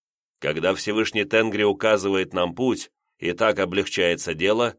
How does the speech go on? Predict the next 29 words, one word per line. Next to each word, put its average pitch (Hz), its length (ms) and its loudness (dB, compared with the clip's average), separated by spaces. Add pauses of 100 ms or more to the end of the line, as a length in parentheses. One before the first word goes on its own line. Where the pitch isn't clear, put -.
(480)
нам 113 280 2
не 131 80 2
следует 120 480 4
важничать 113 760 2
и 113 80 0
забывать 107 500 2
об 78 140 -4
этом». 71 380 -8 (1120)
Ещё 82 400 -2
он 90 100 0
сказал: 82 540 -2 (520)
«Старшие 107 520 0
военачальники 104 800 2
и 104 80 0
все 98 180 -2
воины, 110 360 2
подобно 101 420 0
тому, 104 440 0 (220)
как, 104 240 2
занимаясь 107 540 2
охотой, 110 480 0
отличают 104 760 0
имена 95 320 2
свои, 113 420 0 (480)
должны 92 420 0
установить 127 640 2
каждый 113 440 2
имя 110 400 -2
своё 120 460 4